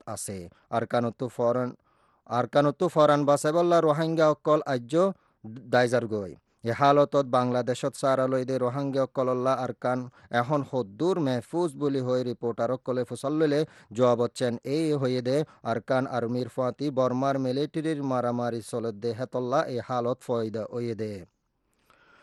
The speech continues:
বৈঠকত আসিল দে রোহিঙ্গা অকলে জানাই দে বর্মার ডা ইবার হতায়ও আগত দইল। ওয়াপেস লই যাবার নিয়তে আসছে দে ন। রোহিঙ্গা অকলে, রোহিঙ্গা অকলরে আরো, রোহিঙ্গা অকলে আরো হয়ে দে দ্য ইন্টারন্যাশনাল কোর্ট অফ জাস্টিসত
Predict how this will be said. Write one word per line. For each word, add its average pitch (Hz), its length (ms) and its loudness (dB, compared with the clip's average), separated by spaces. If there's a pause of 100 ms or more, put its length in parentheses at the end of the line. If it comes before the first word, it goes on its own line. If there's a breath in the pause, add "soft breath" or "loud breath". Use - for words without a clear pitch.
(200 soft breath)
বৈঠকত 175 460 4
আসিল 156 320 2
দে 156 120 4
রোহিঙ্গা 147 440 4
অকলে 139 320 2
জানাই 131 420 -2
দে 151 140 2
বর্মার 131 480 0
ডা 127 200 2
ইবার 127 440 -2
হতায়ও 147 420 0
আগত 113 320 -4
দইল। 95 360 -10 (260 soft breath)
ওয়াপেস 120 480 4
লই 117 160 -2
যাবার 120 300 0
নিয়তে 120 400 -2
আসছে 110 260 -4
দে 113 140 -2
ন। 104 420 -4 (340 loud breath)
রোহিঙ্গা 151 500 2
অকলে, 135 680 0 (160)
রোহিঙ্গা 156 480 0
অকলরে 123 640 0
আরো, 113 280 -4 (180)
রোহিঙ্গা 160 340 0
অকলে 147 260 0
আরো 135 200 4
হয়ে 156 180 0
দে 143 180 0
দ্য 123 200 0
ইন্টারন্যাশনাল 127 560 -2
কোর্ট 139 260 2
অফ 131 100 4
জাস্টিসত 139 720 -4